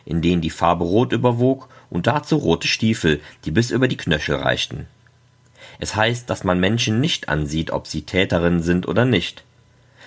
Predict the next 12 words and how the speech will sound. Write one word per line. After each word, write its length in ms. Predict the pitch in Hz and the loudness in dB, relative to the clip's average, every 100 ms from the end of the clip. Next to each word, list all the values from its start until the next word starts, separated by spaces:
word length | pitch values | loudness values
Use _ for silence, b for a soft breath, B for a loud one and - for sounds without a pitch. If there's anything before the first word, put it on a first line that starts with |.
| B | B
Das 220 | 139 151 - | -2 -2 -4
traf 340 | 92 95 - | -2 -2 -2
zu, 320 | - 123 - b b b b | 0 0 0 b b b b
denn 80 | 69 | -6
die 80 | 69 | -6
Frau 300 | - 85 104 | 0 2 2
mit 160 | 87 | 2
dem 80 | 80 | 2
Messer 280 | 92 120 117 | 2 2 2
in 120 | 98 | 4
der 100 | 98 | 2
Hand 240 | 98 101 | 2 -2